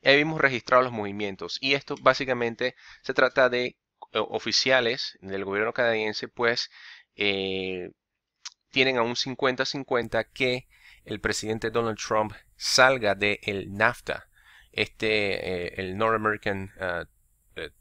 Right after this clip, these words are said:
eh, Tratado, el Tratado de la parte norteamericana que involucra a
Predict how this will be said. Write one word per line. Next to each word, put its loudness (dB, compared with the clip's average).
eh, -20
Tratado, 4
el -12
Tratado 0
de -8
la -4
parte 2
norteamericana 2
que -8
involucra -2
a 4